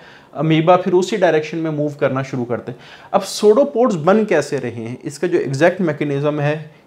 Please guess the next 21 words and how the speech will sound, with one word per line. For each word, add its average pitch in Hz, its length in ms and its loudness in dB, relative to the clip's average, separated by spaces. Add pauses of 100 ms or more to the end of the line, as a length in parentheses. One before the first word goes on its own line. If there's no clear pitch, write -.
ये 160 100 4
still 190 420 4
debatable, 135 640 2 (280)
इस 135 100 -10
पर 143 160 -6
अभी 135 180 -2
डिबेट 131 400 2
होती 127 360 -2
है, 127 200 0
इस 123 80 -6
पर - 120 -6
एक्सपेरिमेंट 131 540 -2
अभी 127 140 -2
किए 127 240 2
जा 120 200 6
रहे 120 120 -2
हैं, 127 80 -4 (440)
exactly 190 560 2
अननोन 127 440 -2
है। 104 180 -12 (500)
तो 143 300 0